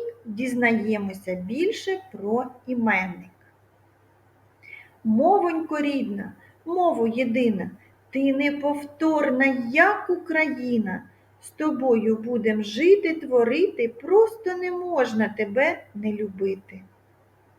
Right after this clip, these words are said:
Відчуємо себе часточками колективу, краю, держави, всесвіту і скажімо: "Ми прийшли на урок навіщо?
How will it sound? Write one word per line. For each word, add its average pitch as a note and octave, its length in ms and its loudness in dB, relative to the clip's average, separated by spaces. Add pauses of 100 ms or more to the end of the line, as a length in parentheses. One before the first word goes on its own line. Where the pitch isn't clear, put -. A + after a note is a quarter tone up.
(1160)
Відчуємо C4 640 0
себе B3+ 400 2
часточками A3+ 880 0 (100)
колективу, A3 840 -2
краю, A#3+ 640 2
держави, G3+ 760 -2
всесвіту C4+ 840 -4 (160)
і G4+ 140 0
скажімо: G#3+ 800 -4 (580)
"Ми D4 420 2
прийшли F4+ 680 0
на E4 180 4
урок D#4+ 380 0
навіщо? C#4+ 800 -4